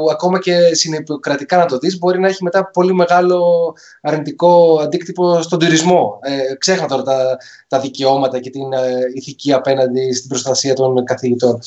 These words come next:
Και ένα τρίτο ζήτημα είναι το πρακτικό. Είπε ο Πρωθυπουργός ότι κάποια παιδιά που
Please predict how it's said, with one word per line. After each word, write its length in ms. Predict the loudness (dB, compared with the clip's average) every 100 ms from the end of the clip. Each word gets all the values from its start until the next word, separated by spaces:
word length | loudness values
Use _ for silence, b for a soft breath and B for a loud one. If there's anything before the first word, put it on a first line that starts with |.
| B B B
Και 180 | 0 2
ένα 140 | 4
τρίτο 240 | 2 2 2
ζήτημα 360 | 0 -2 -2
είναι 120 | -4
το 100 | -4
πρακτικό. 680 | -2 -4 -4 -6 0 2 2 0
Είπε 260 | -2 2
ο 220 | 4 4
Πρωθυπουργός 680 | 2 -6 -10 -10 -4 -2 -2
ότι 360 | -2 2 2 4
κάποια 260 | 0 0 0
παιδιά 400 | -2 2 2 2
που 160 | -2